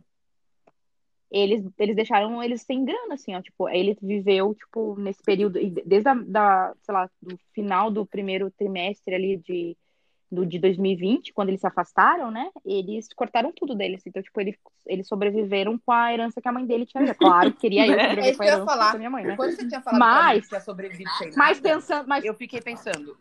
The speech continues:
Speaker 3: ah, então tá pobre.
Speaker 1: Só que é diferente também, né, Vitor? Porque para pra pensar o seguinte, olha como é diferente.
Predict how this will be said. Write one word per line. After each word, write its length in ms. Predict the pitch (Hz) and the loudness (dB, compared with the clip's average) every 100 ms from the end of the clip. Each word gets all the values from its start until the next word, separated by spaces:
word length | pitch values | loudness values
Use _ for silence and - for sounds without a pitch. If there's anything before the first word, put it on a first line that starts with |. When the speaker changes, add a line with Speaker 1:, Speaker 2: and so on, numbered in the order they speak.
| _ | _
Speaker 3:
ah, 380 | 160 156 185 147 _ _ _ _ _ | -8 -6 -8 -10 _ _ _ _ _
então 200 | 165 156 | -20 -16
tá 180 | - 180 | -10 -10
pobre. 400 | - 190 185 160 _ _ _ | -6 -6 -6 -12 _ _ _
Speaker 1:
Só 180 | _ 277 | _ -6
que 80 | 311 | -6
é 40 | |
diferente 520 | 247 - 285 339 294 - | -8 -4 -4 -4 -6 -6
também, 280 | 262 247 | -4 -4
né, 140 | 233 226 | -4 -6
Vitor? 300 | 220 220 196 | -8 -12 -14
Porque 260 | 226 220 | -14 -14
para 220 | - 220 220 | -10 -8 -8
pra 80 | 226 | -10
pensar 220 | 226 220 | -12 -12
o 40 | |
seguinte, 540 | 202 226 226 190 - - | -12 -10 -10 -12 -16 -8
olha 160 | 185 233 | -6 -4
como 160 | 269 | -4
é 20 | 254 | -6
diferente. 480 | - 262 185 - | -6 -8 -8 -14